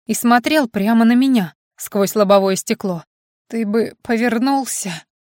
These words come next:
Голос казался чужим и охрипшим. "Что? Ты меня вообще слушаешь?" Недовольно переспросил прокурор, но в этот момент доберман прыгнул прямо на капот автомобиля,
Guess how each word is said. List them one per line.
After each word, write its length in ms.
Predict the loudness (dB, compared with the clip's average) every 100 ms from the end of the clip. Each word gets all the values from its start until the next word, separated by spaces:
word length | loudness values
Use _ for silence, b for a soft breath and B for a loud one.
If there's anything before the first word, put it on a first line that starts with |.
| _ _ -8
Голос 380 | 0 0 0
казался 500 | 2 2 4 2 0
чужим 540 | -4 -4 -2 2 0 0 _ _
и 100 | -4
охрипшим. 680 | -2 -2 -4 -4 -6 -10 -10 _ _ _ _ _
"Что? 380 | -16 -2 0 0 -2 _ _
Ты 100 | 4
меня 200 | 4 4
вообще 300 | 4 2 -4
слушаешь?" 580 | -2 -4 -4 -6 -8 -12 _ _ -2
Недовольно 600 | 2 4 4 4 2 0
переспросил 640 | 0 -4 0 -2 0 -4
прокурор, 580 | -2 -4 0 2 2 2
но 180 | 2 2
в 100 | 0
этот 260 | -4 -2
момент 440 | 2 4 4 2 0
доберман 560 | -2 0 2 2 2 0
прыгнул 580 | -6 -2 0 2 0 -2
прямо 340 | -2 0 2 0
на 120 | 0
капот 360 | 0 0 -4
автомобиля, 640 | -4 -2 -2 0 0 0